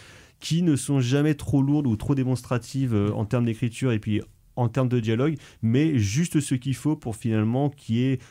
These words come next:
l'once d'humanité ou de, euh, déshumanité pour qu'on croit à ces personnages-là et au fait qu'ils veulent faire avancer l'intrigue et, euh, et qu'ils arrivent, euh, à rattraper le tueur.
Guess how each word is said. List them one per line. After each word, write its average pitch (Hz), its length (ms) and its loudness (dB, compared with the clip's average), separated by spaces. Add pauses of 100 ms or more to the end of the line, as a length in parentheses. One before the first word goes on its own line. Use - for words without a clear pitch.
(160)
l'once 127 360 4
d'humanité 131 720 0
ou 139 180 0
de, 110 320 0 (760)
euh, 131 60 4
déshumanité 127 800 2
pour 127 260 -2
qu'on 117 140 0
croit 135 400 -2 (160)
à 135 100 0
ces 131 160 -2
personnages-là 123 680 -2 (340)
et 117 120 0
au 110 60 2
fait 147 280 -2
qu'ils 113 160 -4
veulent 113 100 0
faire 131 280 -2 (120)
avancer 117 360 0
l'intrigue 117 440 0
et, 98 220 4
euh, 92 400 0 (500)
et 123 140 2
qu'ils 101 220 -4
arrivent, 113 200 0
euh, 90 180 2 (300)
à 104 80 -4
rattraper 104 320 -2
le 101 60 -2
tueur. 90 340 -4